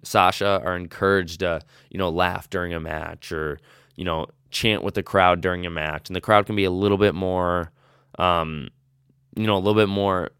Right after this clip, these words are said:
wild to say. Um, so I think that's one of the cool parts. And then on Instagram, go, if you go to Alexander, um, Sphere of Alex, Alex Sphere of one two three on Instagram,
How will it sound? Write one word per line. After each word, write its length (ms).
wild 540
to 100
say. 420
Um, 500
so 400
I 100
think 140
that's 200
one 100
of 20
the 60
cool 160
parts. 300
And 100
then 160
on 160
Instagram, 600
go, 180
if 140
you 40
go 120
to 80
Alexander, 720
um, 420
Sphere 500
of 220
Alex, 340
Alex 340
Sphere 320
of 100
one 180
two 200
three 400
on 120
Instagram, 680